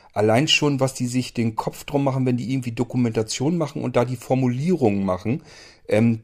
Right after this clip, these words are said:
das muss immer, da machen die sich bei jedem, fast jedem einzelnen Wort, machen die sich ganz genau Gedanken, wie kann man das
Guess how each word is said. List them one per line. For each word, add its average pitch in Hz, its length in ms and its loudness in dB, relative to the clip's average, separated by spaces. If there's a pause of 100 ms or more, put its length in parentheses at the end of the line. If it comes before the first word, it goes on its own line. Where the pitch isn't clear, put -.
das - 260 0
muss 131 240 0
immer, 165 320 2
da 143 120 4
machen 147 200 2
die 143 60 -6
sich 139 180 -10
bei 127 100 6
jedem, 151 420 0
fast - 320 -2
jedem 147 200 0
einzelnen 131 520 0
Wort, 143 320 4 (320)
machen 139 200 2
die 139 80 0
sich 127 180 -4
ganz 151 240 4
genau 139 280 4
Gedanken, 147 440 2
wie 143 80 -4
kann 143 140 -4
man 135 140 2
das 123 300 0